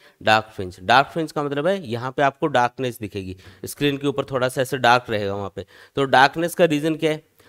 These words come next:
तो अब मैं यहाँ पे जो फर्स्ट सोर्स है उससे एमिट होने वाले उन वेव फ्रंट्स को ड्रॉ कर रहा हूँ जो ट्रफ वाले पॉइंट्स को मिलाने से बने, है ना?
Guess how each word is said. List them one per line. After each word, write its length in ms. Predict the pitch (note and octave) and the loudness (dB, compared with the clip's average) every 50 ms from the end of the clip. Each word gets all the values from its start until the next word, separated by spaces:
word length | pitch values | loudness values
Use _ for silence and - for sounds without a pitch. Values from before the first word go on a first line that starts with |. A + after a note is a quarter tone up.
| _ _ _ - | _ _ _ 2
तो 160 | D#3 D#3+ E3+ | 4 4 4
अब 280 | - - - C#3+ D3 | 2 2 2 0 2
मैं 160 | D#3 F3+ F#3 F3+ | 4 2 4 4
यहाँ 260 | F3+ E3 D#3+ D#3+ - - | 4 2 2 0 -2 -2
पे 200 | F3 F#3 G3+ G3+ _ _ _ _ - | -4 -4 -4 -6 _ _ _ _ -2
जो 160 | B2+ D3+ D#3+ | 2 2 2
फर्स्ट 440 | D#3+ - - - - - G3+ G3+ - | 2 -2 -8 -2 2 2 2 2 0
सोर्स 440 | - - - F3+ D#3+ D#3+ D#3 - - | -6 -6 -2 0 2 2 0 0 -2
है 160 | C#3 C3+ D3+ C#3+ | -2 -2 -2 -2
उससे 420 | - C#3+ C#3+ - - F#3 F3 - - | -6 -8 -8 -4 -2 0 0 0 0
एमिट 300 | B2+ C#3+ D3+ F3 E3+ - | -2 -2 -2 -2 -2 -2
होने 200 | E3+ D#3+ D3+ D#3 | -2 -2 0 2
वाले 280 | D3+ D3+ D#3 E3+ F#3 F3+ - _ _ _ - | 2 2 2 2 0 -2 -4 _ _ _ -2
उन 140 | E3+ G3 G#3 | -2 -2 2
वेव 160 | F3+ E3+ E3+ E3 | 4 4 4 4
फ्रंट्स 280 | - - F3 E3+ E3+ | 4 0 -2 -2 -2
को 100 | - F#3 E3 | -2 -2 -2
ड्रॉ 220 | C#3+ C3+ C#3+ D3 C#3+ | 0 0 0 0 0
कर 140 | D3 C#3 | 0 -2
रहा 100 | B2+ C#3+ | -2 -2
हूँ 120 | E3+ F#3+ F#3+ _ _ _ _ _ | -2 -4 -6 _ _ _ _ _
जो 440 | - B2+ D#3 F3 G#3 A#3 A#3 - - _ _ - | -4 -2 0 2 2 0 -2 -6 -14 _ _ 2
ट्रफ 240 | F3 G3+ G3 - | 4 4 6 6
वाले 200 | F#3+ F3 E3+ E3+ E3 | 6 6 8 6 4
पॉइंट्स 280 | - D#3+ D3+ D3+ - | 2 0 -2 -2 -2
को 120 | - - D#3+ | -2 -2 0
मिलाने 320 | C#3+ C3 B2 A#2+ B2 B2 | 2 2 2 2 0 -2
से 120 | A#2 - A2+ | -4 -6 -6
बने, 200 | G2 F2 E2+ E2 _ _ _ _ _ _ - | -6 -6 -8 -12 _ _ _ _ _ _ -6
है 60 | C#3+ | -6
ना? 80 | E3+ F3 | -6 -6